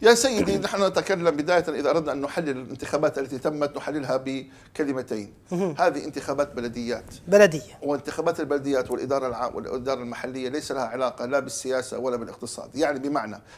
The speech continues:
Speaker 1: من سيفوز فيها لن يكون له أي تأثير لا على السياسة التركية الداخلية
Speaker 2: مهم.
Speaker 1: ولا السياسة التركية الخارجية، ولن يكون له تأثير لا على اقتصادها داخليا ولا خارجيا، من ناحية القوانين، من ناحية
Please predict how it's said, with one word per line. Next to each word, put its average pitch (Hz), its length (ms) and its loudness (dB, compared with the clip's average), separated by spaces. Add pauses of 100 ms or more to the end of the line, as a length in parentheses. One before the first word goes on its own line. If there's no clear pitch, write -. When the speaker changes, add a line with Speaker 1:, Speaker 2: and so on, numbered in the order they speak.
Speaker 1:
من 160 120 0
سيفوز 139 480 0
فيها 120 340 -2 (320)
لن 175 120 -2
يكون 151 180 -4
له 135 200 -2
أي 170 100 2
تأثير 135 500 -2
لا 147 100 4
على 143 140 2
السياسة 135 340 -2
التركية 123 300 -6
الداخلية 135 680 0 (140)
Speaker 2:
مهم. 175 160 0
Speaker 1:
ولا 190 140 8
السياسة 160 260 0
التركية 139 200 -6
الخارجية، 110 560 -2 (280)
ولن 175 280 6
يكون 151 240 0
له 131 60 2
تأثير 139 340 -2
لا 156 120 6
على 165 140 4
اقتصادها 151 360 0
داخليا 139 500 2
ولا 156 200 4
خارجيا، 143 640 2 (280)
من 165 140 -2
ناحية 196 300 0
القوانين، 160 640 6
من 117 120 -4
ناحية 156 380 6